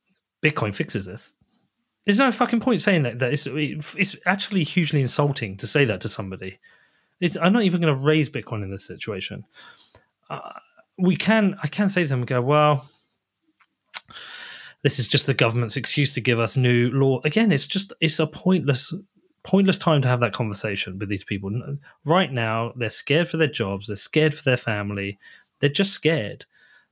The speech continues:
I think the best thing you can do in a situation like this is just try and, try and be very practical and say, "Okay, we're in this situation. What do people want? What's gonna be best? What's not gonna be best?" I don't think it's the, I don't think right now is the time to run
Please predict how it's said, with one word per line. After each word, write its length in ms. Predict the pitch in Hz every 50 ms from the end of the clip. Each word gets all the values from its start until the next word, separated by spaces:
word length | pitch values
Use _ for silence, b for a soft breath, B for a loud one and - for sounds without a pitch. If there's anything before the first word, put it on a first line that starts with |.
| _ _ - - - -
I 40 | -
think 220 | - 180 160 139
the 60 | 147 131
best 440 | 123 - 196 196 196 - - -
thing 160 | - 156 151 139
you 140 | 127 123
can 140 | 113 123 117
do 240 | 110 - 151 160 143
in 80 | 107 98
a 40 |
situation 840 | - - - - - - 104 98 95 90 - - 95 90 95 - -
like 260 | 107 101 98 95 -
this 340 | - 98 95 104 107 - -
is 100 | 117 104
just 320 | - - - 185 - - -
try 300 | - - 180 170 165 156
and, 180 | 147 143 139 - - _ _ _ _ _ _ _ _ _ _ _ _ _ _ _ _ _ _ _ _ _ _ _ _ _
try 160 | - - 165
and 80 | 165 156
be 80 | 165
very 220 | 147 139 147 139 127
practical 560 | 135 - - 127 95 - - 110 - - 92
and 100 | 98 101
say, 180 | - - 110 107
"Okay, 520 | 135 147 143 - - 107 98 98 101 - b b b b b b b b b b b b b b b _ _ _
we're 220 | 139 135 127 143
in 100 | 165 180
this 140 | 180 156 -
situation. 840 | - 135 120 - 120 110 107 104 101 98 - - 101 101 101 98 - _ _ _
What 180 | - 143 151 160
do 60 | 156
people 320 | - 160 139 117 117 110
want? 340 | 104 104 107 104 101 98 98
What's 220 | 117 127 151 139 -
gonna 160 | - 156 135
be 80 | 131
best? 460 | 117 101 113 104 104 85 - - - - _ _
What's 200 | - 113 - -
not 160 | 123 98 98
gonna 120 | 117 104 101
be 80 | 98
best?" 140 | 95 92 -
I 80 | 127 139
don't 180 | 175 190 180
think 160 | - 196 170
it's 140 | 170 147 -
the, 160 | - 147 113 B B B B B
I 40 | 147
don't 140 | 170 190 -
think 220 | - 196 175 160
right 180 | 165 156 151 135
now 180 | 143 139 135
is 100 | 131 113
the 60 | 123 117
time 260 | - - 135 127 113
to 120 | - 127
run 340 | 123 123 120 120 123 120 110